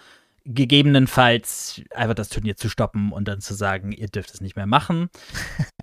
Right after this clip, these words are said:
Speaker 1: Ähm, was, äh, generell auch für,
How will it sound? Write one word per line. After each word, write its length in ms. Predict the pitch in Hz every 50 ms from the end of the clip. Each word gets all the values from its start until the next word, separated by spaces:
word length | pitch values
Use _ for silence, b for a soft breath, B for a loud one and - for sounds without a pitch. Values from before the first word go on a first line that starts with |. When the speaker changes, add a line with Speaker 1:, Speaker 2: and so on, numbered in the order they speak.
| _ - -
Speaker 1:
Ähm, 680 | - 135 131 131 131 131 131 131 123 120 127 117 113 - -
was, 680 | 117 107 107 127 131 131 - - - - - - - - -
äh, 560 | 120 120 120 120 117 117 117 113 113 113 107
generell 560 | - 127 123 123 120 107 123 123 131 131 127
auch 180 | - 117 113 -
für, 480 | - - 120 113 110 107 107 104 107